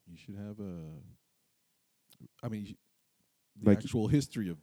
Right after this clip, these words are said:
Speaker 1: you know, Thanksgiving shouldn't even be celebrated.
Speaker 2: No, yeah, you're right about that.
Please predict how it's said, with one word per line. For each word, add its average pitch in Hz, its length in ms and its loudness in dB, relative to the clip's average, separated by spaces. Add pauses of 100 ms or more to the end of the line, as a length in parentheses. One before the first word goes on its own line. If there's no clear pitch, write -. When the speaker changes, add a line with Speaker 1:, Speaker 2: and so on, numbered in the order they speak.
Speaker 1:
you 95 100 -10
know, 82 140 -6
Thanksgiving 80 540 -10
shouldn't 85 280 -16
even 80 120 -16
be 78 160 -20
celebrated. - 520 -20
Speaker 2:
No, 92 260 12
yeah, 80 260 10 (280)
you're - 160 8
right - 120 8
about - 260 6
that. - 200 0